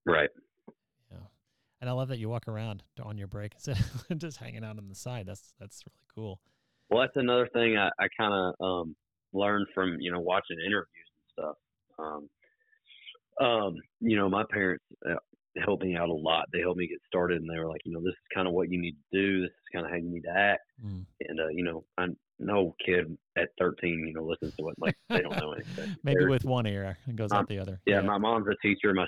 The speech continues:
Speaker 1: stepdad's a cop, and my dad's a financial, you know, what do they know about, like,
Speaker 2: <laughs>
Speaker 1: music?
Speaker 2: Yeah,
Speaker 1: But,
Speaker 2: right.
Speaker 1: um, you know, watching interviews, there's a, my, one of my favorite artists and somebody I look up to a lot is, uh, Riley Green.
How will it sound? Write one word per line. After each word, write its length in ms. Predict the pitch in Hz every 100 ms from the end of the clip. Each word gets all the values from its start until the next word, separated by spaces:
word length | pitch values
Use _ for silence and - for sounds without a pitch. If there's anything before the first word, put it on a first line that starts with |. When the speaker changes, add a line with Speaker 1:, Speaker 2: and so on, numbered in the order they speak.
| -
Speaker 1:
stepdad's 340 | 92 85 92
a 60 | 85
cop, 300 | - 90 87
and 80 | 85
my 120 | 82
dad's 240 | 90 87 -
a 60 | -
financial, 440 | 85 82 85 82 80
you 140 | 92
know, 80 | 87
what 140 | 82 98
do 60 | 92
they 140 | 90
know 220 | 87 87
about, 320 | 80 85 85 -
like, 200 | 78 78 - -
Speaker 2:
<laughs> 400 | 175 - - _ _ _ _ _ -
Speaker 1:
music? 440 | 92 104 120 - -
Speaker 2:
Yeah, 240 | 139 151 90 _ -
Speaker 1:
But, 200 | 113 104
Speaker 2:
right. 20 |
Speaker 1:
um, 240 | 95 82 _ _ -
you 120 | 117
know, 100 | 107
watching 400 | 110 120 - 107
interviews, 480 | 110 107 95 95 -
there's 200 | 92 90 87
a, 120 | 82 -
my, 160 | 98 90 -
one 220 | 95 120
of 80 | 117
my 160 | 104 -
favorite 380 | 104 98 92 95 92
artists 360 | 90 90 - -
and 220 | 82 82 - - _
somebody 280 | 98 90 90
I 40 |
look 160 | 85 92
up 100 | 90
to 60 | 92
a 100 | 82
lot 320 | 82 85 85 -
is, 160 | 82 76
uh, 140 | 80 80
Riley 360 | 87 90 85
Green. 360 | 78 85 85